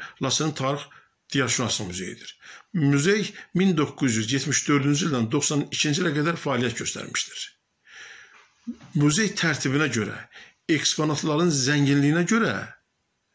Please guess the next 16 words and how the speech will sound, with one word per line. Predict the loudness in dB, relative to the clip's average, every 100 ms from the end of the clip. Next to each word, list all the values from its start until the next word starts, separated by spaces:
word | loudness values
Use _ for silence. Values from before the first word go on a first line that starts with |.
| _ _ _ -2
bir | -2 0
canlı | 2 4 4
səlna-, | 4 2 2 0 0
tariximizin | 0 0 2 2 2 0 -4 -18 _ _ _ _ _ _ -6
səlnaməsi | -2 0 2 2 2 2 0 -2
idi. | -8 -18 _ -20 -20 _
Muzeydə | 0 4 4 2 -2 -4
toplanan | -4 -2 0 0 2 4
nadir | 4 2 0 -4 -6 _
eksponatlar | -2 -2 0 0 0 -2 -2 -4 -8 -14 -16 _
əsrlər | 0 2 2 0 2 2
boyu | 2 0 -2 -8 -6
Lasının, | -2 0 2 2 2 0 -4 -12 -16
onun | -2 0 0 0
tarixinin, | 0 0 0 0 2 2 -2 -10 -8
ətraf | -4 -4 0 0 0